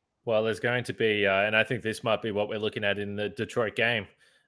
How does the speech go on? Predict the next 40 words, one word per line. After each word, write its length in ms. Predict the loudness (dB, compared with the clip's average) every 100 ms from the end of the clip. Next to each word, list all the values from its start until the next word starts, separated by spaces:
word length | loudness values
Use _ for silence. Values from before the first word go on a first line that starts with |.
| -2
Uh, 200 | 0 0
I 80 | 0
know, 320 | 4 4 4
I 100 | 4
don't 120 | 4
know 140 | 6 4
exactly 380 | 4 2 4
what 220 | 4 2 2
Luka 220 | -4 -2
Doncic 420 | -4 -4 -6 -8
is 120 | 2
averaging 340 | 4 4 -4 0
per 220 | 2 2
game. 260 | 2 2
I 60 | 0
think 240 | -2 -2
around 260 | 2 2 2
twenty-seven, 480 | -2 -4 0 0 2
but 100 | 4
I 80 | 4
do 200 | 2 2
know 180 | 4
Luka 280 | 4 2 0
Vildoza 600 | 0 0 2 2 4 0
can 200 | -4 -4
really 200 | 0 0
score 280 | -2 -2 -2
the 80 | -2
ball. 260 | 2 2 4
I 140 | 2
did 200 | 2 0
see 160 | -2 -4
him 120 | -2
play 160 | -2
against 240 | -2 -6 -10
Australia 420 | -4 -2 0 -2
a 60 | -4
number 180 | -6
of 80 | -6
times, 440 | -2 0 0 -4